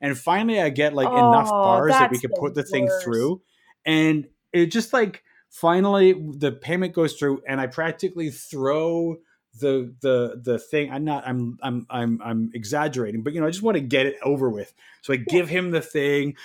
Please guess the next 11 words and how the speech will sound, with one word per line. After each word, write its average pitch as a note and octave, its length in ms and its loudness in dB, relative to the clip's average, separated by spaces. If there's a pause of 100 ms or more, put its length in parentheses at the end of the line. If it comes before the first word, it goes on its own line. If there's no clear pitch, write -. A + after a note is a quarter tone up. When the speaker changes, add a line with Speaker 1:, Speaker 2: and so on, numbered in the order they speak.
(160)
Speaker 1:
I A#2+ 160 -4
grab D#3 400 0
the F3+ 120 -2
pizzas, C3+ 600 -4
and C3+ 100 -4
I'm, C#3 240 -4
I'm C3 240 -6
in E3 220 -2
the, C3+ 240 -4
like, C#3 200 -6 (120)
just F3 280 -4